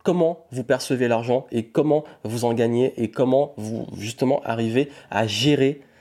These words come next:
cette ressource si importante. Il y a également la relation au temps. Alors celui-là, c'est le grand classique, j'ai pas le temps, je suis débordé, j'ai pas assez d'heures par jour.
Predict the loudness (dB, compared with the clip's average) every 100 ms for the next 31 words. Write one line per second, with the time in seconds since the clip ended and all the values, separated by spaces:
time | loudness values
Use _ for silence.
0 | -8 -4 -4 0 -2 0 0 0 -4 -10
1 | _ _ -6 -2 -2 -2 -6 -10 -10 -20
2 | _ _ -2 0 2 2 2 2 4 2
3 | 2 0 0 0 0 -2 -2 -4 _ _
4 | -4 0 0 -2 -4 2 4 2 0 -2
5 | 0 2 2 0 0 -2 0 -4 -2 -6
6 | -6 -6 -4 0 2 2 -4 -6 -2 0
7 | 0 2 0 0 -2 -2 -2 -2 -2 -2
8 | 0 -4 0 2 2